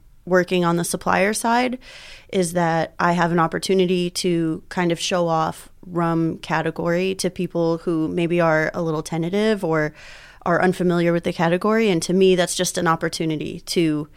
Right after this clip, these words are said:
introduce them to something that they might fall in love with. And that's gonna, I mean, <laughs> technically it'll just make your life better. If you,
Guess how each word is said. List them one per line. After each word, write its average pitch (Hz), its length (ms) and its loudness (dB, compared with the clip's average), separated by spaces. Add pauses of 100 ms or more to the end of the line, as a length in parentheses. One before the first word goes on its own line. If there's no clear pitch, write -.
(560)
introduce 185 440 0
them - 300 -8
to 190 100 -4
something 170 440 2
that 156 380 0
they 175 120 6
might 175 200 4
fall 165 240 2
in 160 60 -2
love 160 220 -4
with. 160 240 -6
And 175 140 0
that's 165 200 -2
gonna, 160 300 -2 (1160)
I 202 80 2
mean, 165 300 4 (180)
<laughs> - 20 -12 (140)
technically 208 480 6
it'll 190 140 6
just 190 160 2
make 180 160 4
your 175 80 6
life 151 220 2
better. - 360 -2 (100)
If 185 140 -6
you, 180 300 2